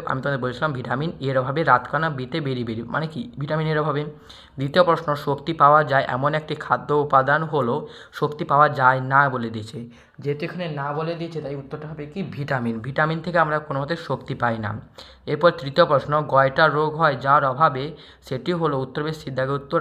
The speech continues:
আয়োডিন অভাবে গয়টা রোগ হয়। দুয়ের দাগে নিম্নলিখিত প্রশ্নগুলির সংক্ষিপ্ত উত্তর দাও যে কোনো একটি। প্রথম প্রশ্ন,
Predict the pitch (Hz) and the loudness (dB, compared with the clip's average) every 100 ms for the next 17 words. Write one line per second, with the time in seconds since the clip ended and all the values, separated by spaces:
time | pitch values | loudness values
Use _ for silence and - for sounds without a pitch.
0 | - 202 135 135 156 143 156 165 139 131 | -2 -2 0 0 -2 0 -2 0 0 2
1 | 143 131 117 104 113 139 - _ - _ | 2 2 0 -4 -10 -12 -20 _ -20 _
2 | 127 139 165 151 127 135 139 147 156 151 | -6 0 2 2 0 0 -2 -2 -4 -2
3 | 143 - 156 156 147 143 143 135 170 147 | -2 -4 -6 -4 -6 -4 -2 -2 -2 -4
4 | 156 151 143 156 156 135 147 135 123 - | -4 -2 -2 -2 -2 -4 0 2 2 0
5 | - 127 - 143 139 165 139 123 | -10 -12 -2 -2 0 2 2 2